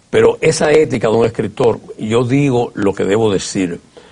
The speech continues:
yo escribo lo que debo escribir. Em, yo no hago elogios de compromiso porque tú eres mi amigo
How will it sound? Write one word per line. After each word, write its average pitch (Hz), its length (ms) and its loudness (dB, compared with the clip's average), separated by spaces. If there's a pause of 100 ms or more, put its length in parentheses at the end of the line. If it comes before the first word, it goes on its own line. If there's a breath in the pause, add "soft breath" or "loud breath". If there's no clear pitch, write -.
(220 loud breath)
yo 110 200 0
escribo 131 760 0
lo 98 200 -2
que 90 80 0
debo 107 240 2
escribir. 90 580 -2 (400 loud breath)
Em, 104 800 0
yo 131 240 0
no 131 300 0
hago 120 380 0
elogios 110 680 0
de 98 60 -2
compromiso 92 880 -2
porque 87 220 0
tú 92 100 0
eres 98 160 0
mi 95 160 -2
amigo 95 720 -2